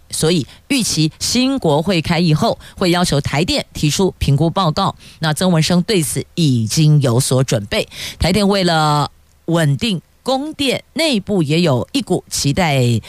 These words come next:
核能延役的氛围，他们将提核安老化的管理方案给新国会去评估，去做决定。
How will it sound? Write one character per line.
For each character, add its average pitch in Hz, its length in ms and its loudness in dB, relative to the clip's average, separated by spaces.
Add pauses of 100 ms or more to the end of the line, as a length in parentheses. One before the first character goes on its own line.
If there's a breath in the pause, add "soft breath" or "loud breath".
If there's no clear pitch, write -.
核 180 260 0
能 180 300 2
延 147 300 2
役 143 180 0
的 110 240 0
氛 - 220 -2
围， 151 340 0
他 160 140 0
们 143 100 2
将 247 200 -2
提 170 280 0 (120)
核 156 380 0
安 208 320 0
老 117 300 0
化 208 380 0
的 127 260 0
管 139 380 0
理 151 200 0
方 170 380 -2
案 143 300 0
给 143 180 -2 (160 loud breath)
新 165 440 2 (100)
国 127 320 2
会 - 340 -2
去 135 400 0
评 180 200 2
估， 294 240 0 (160)
去 - 380 -4
做 143 320 -2 (140)
决 - 180 -2
定。 285 160 -2